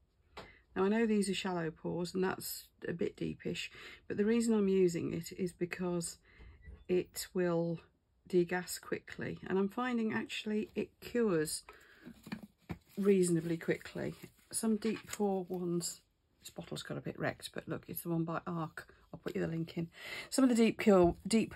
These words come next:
pour ones, because they're deep pour, because they're more runny, they do take, like, you know, two or three days to cure rather than your normal twenty-four hours.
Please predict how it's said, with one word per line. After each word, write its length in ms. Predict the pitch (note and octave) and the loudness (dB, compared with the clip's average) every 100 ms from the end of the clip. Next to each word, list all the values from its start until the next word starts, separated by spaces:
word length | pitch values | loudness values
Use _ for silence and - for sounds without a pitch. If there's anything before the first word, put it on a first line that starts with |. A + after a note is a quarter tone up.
| - | -4
pour 300 | - G3 E3 | 2 4 6
ones, 460 | C#3 C#3+ D#3 - - - F3+ - - | 6 6 6 4 -2 -12 -14 0 2
because 360 | F3 - F#3+ | 4 6 4
they're 160 | F3+ D#3+ | 6 2
deep 280 | E3 D3+ - | 2 -2 -2
pour, 200 | E3+ E3 | 0 2
because 360 | E3+ G#3 G3+ | 0 0 0
they're 160 | G3 E3+ | 2 0
more 240 | E3+ D#3 | 0 0
runny, 380 | D3+ D3+ D3+ E3 - - - - - | 0 0 -2 -4 -6 -16 -20 -14 0
they 140 | E3+ | 2
do 220 | E3+ F#3+ | 4 4
take, 640 | F3 - F3 E3+ - - - | 2 0 0 0 -6 -12 -6
like, 440 | F3 D3+ - - - - - - | -4 -4 -10 -20 -20 -20 -20 -2
you 80 | F#3 | 2
know, 120 | C#3+ | 2
two 200 | - F#3+ | 2 0
or 40 | |
three 240 | E3+ E3 E3 | 2 -2 -2
days 360 | E3+ F3 E3+ - | 0 0 -2 -4
to 80 | |
cure 300 | F3 - C#3+ | -8 -6 -4
rather 320 | D3 E3+ D#3+ D#3+ | -4 -4 -4 -4
than 160 | E3 | -2
your 100 | E3+ | -2
normal 320 | E3+ E3 E3 | -2 -2 -4
twenty-four 580 | E3 F#3 F3+ F3 F#3 F#3 | -4 -2 -4 -2 -4 -2
hours. 380 | F#3+ G#3 A#3+ - | 0 0 -2 -6